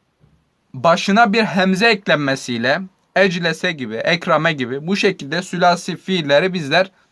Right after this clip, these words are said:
yani lazimi olan sülasi fiilleri müteaddi yapabiliyorduk. Bir diğeri bütün fiilleri de mef'ulün başına harf-i cer katarak, yani lazimi olan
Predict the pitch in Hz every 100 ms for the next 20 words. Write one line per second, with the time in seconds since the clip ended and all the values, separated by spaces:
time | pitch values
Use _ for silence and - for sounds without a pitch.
0 | - 139 135 131 135 139 147 165 139 120
1 | 151 143 135 135 160 151 175 170 151 143
2 | 143 180 180 147 123 107 _ _ - -
3 | - _ 131 190 294 339 226 175 139 -
4 | - 214 359 311 269 208 165 151 131 123
5 | 123 165 190 _ _ _ _ 151 180 180
6 | 208 262 247 190 - 165 214 226 - 165
7 | 170 - 151 - 117 - 131 135 131 135
8 | 131 143 175 143 110